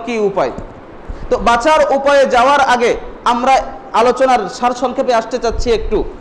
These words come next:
যে এতটুকু যা আলোচনা হলো, তার থেকে কিন্তু আমরা এ জাতীয় সম-, সমস্যার দুইটা কারণ বের করতে পেরেছি। কয়টা কারণ? দুইটা কারণ। এক নাম্বার কারণ হলো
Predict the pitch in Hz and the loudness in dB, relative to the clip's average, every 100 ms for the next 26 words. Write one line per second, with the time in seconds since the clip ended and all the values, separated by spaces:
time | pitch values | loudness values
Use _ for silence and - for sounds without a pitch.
0 | - 185 226 233 285 330 339 320 294 285 | -6 -2 2 2 0 0 2 4 4 2
1 | 285 269 262 208 - - - 254 - 294 | 2 2 4 2 0 -4 0 0 0 -2
2 | 285 277 269 269 254 254 254 220 220 240 | -2 -2 0 2 2 2 2 2 0 0
3 | 262 262 247 220 226 226 - 226 247 269 | 0 2 0 0 -4 -6 -6 -2 0 0
4 | 269 226 - - 175 277 262 233 214 240 | 2 0 -2 -6 -2 0 0 0 2 2
5 | 269 240 220 220 - 185 180 151 147 - | 2 0 0 -2 -4 -4 -4 -4 -6 -4
6 | - 254 262 262 240 269 339 - - - | 0 2 2 2 2 2 0 -4 -10 -14
7 | - - 196 247 226 190 175 127 - - | -14 -6 -2 0 0 0 0 -2 -8 -4
8 | 247 311 285 330 320 320 311 285 277 254 | -2 0 -2 0 2 2 4 2 2 2
9 | 233 175 | 2 0